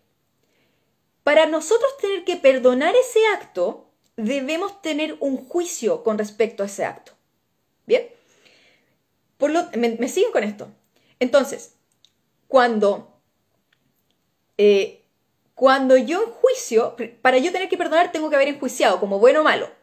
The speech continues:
Socialmente hablando, tenemos un, un acuerdo en general colectivo en que dos personas, esto es más, eh, cuando están juntas, generalmente se acuerda a ser monógamas. Generalmente, obviamente, si está conversado de otra forma, no pasa nada.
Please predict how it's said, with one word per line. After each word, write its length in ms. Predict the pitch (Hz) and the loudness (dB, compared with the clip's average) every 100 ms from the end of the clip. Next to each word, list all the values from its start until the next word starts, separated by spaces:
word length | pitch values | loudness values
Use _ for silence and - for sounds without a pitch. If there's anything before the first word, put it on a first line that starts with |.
| _ _ _ _ | _ _ _ _
Socialmente 500 | - 330 427 453 453 | -8 0 2 2 4
hablando, 640 | 330 285 285 262 339 - _ - | 2 2 -2 -2 -2 -4 _ 0
tenemos 240 | 240 285 | 0 0
un, 200 | 285 - - | -4 -6 -6
un 180 | 233 | -4
acuerdo 380 | 214 233 277 220 | -2 4 4 4
en 60 | 208 | -2
general 340 | 226 185 190 | -2 -2 -2
colectivo 520 | 190 180 - 208 220 220 | -2 -4 -6 -2 0 0
en 160 | 196 | -4
que 280 | 196 190 - | -4 -4 -4
dos 160 | 214 220 | -4 -2
personas, 540 | 220 226 233 269 285 _ | -4 -4 -4 -4 -8 _
esto 180 | - 208 | -16 -10
es 60 | 202 | -6
más, 220 | 214 214 - _ _ _ - | -4 -6 -10 _ _ _ -10
eh, 180 | 190 185 | -8 -2
cuando 220 | 196 196 | -4 -2
están 240 | - 233 | -4 -4
juntas, 500 | 233 294 269 311 349 - _ | -4 -4 0 0 -2 -10 _
generalmente 400 | - 233 254 262 | 0 0 0 -4
se 100 | 269 | -8
acuerda 480 | 262 254 247 277 269 | 0 4 4 4 0
a 80 | 214 | -2
ser 160 | 233 | -4
monógamas. 460 | 220 226 185 160 - | -4 -4 -4 -6 -8
Generalmente, 480 | 226 233 247 220 185 | -6 -4 -2 -4 -6
obviamente, 260 | 190 196 | -10 -8
si 80 | 208 | -10
está 160 | 196 196 | -8 -8
conversado 380 | 202 196 202 190 | -6 -6 -8 -10
de 60 | |
otra 40 | 190 | -8
forma, 400 | 190 196 233 - | -8 -6 -8 -10
no 80 | 202 | -16
pasa 220 | - - | -14 -8
nada. 280 | 220 170 147 | -4 -4 -8